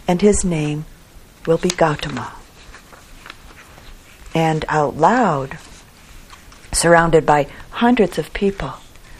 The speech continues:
monks, nuns, laywomen,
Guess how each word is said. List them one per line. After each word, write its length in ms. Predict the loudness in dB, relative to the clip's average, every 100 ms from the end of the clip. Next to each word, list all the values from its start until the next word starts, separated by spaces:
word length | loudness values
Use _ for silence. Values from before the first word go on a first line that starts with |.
| -6
monks, 680 | 2 2 2 -4 -14 -16 -18 -20 -20 -20 -20 -20 -10
nuns, 600 | 0 2 2 0 -2 -6
laywomen, 800 | 2 4 4 2 -2 -2 -2 -6